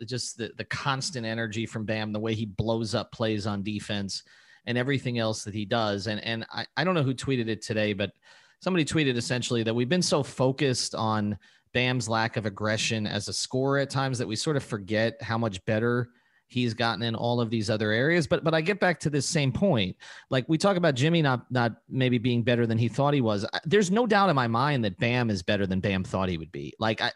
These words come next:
I, I don't think Bam ever envisioned this for himself. I mean, last, I mean, he, he basically, twenty, ten, and five is, is a pretty standard game for him at this point.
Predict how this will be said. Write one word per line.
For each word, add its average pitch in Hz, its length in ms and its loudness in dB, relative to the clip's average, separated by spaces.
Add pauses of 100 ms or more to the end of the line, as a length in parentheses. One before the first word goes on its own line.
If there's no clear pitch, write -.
I, 131 220 0
I 156 60 4
don't 190 200 4
think 147 160 0
Bam 127 300 2
ever 123 320 2
envisioned 101 720 0
this - 440 0 (540)
for 123 200 2
himself. 135 460 2
I 139 60 4
mean, 143 180 2
last, 156 360 2
I - 20 0
mean, 165 180 4
he, 165 160 2
he 160 120 2
basically, 175 640 2
twenty, 214 340 2
ten, 196 220 2
and 180 120 4
five 175 380 4
is, 123 160 2
is 123 140 0
a 127 60 0
pretty 175 200 2
standard 139 680 2
game 143 280 2
for 120 140 0
him 113 160 4
at 104 100 -2
this 107 160 0
point. 113 380 0